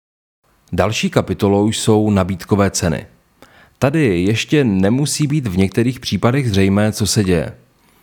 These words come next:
protože spousta majitelů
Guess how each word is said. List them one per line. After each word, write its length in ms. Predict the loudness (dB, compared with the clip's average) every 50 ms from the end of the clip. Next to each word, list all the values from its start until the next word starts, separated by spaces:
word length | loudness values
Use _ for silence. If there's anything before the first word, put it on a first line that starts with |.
| _ _ _ _
protože 640 | -2 -2 0 0 0 0 0 0 0 0 0 -2 -4 -6
spousta 800 | -8 -8 -8 -4 0 0 0 0 -2 -4 -6 -2 -2 -2 0
majitelů 800 | 0 0 0 2 0 0 -2 -4 -2 0 0 2 2 0 -4 -6